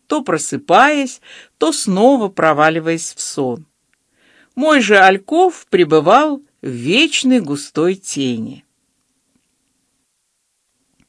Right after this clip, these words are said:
Наверное, я должна бы помнить, что произошло сразу после нашего неудавшегося побега. Но вот поди ж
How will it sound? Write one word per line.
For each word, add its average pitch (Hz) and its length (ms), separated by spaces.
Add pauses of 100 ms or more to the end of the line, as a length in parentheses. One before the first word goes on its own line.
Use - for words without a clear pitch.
(320)
Наверное, 240 920 (600)
я 226 300
должна 240 640
бы 254 180
помнить, 269 600
что - 320
произошло 220 880
сразу 226 600
после 160 400
нашего 190 500
неудавшегося 180 1080
побега. 170 800 (880)
Но 190 260
вот 277 240
поди 269 460
ж - 100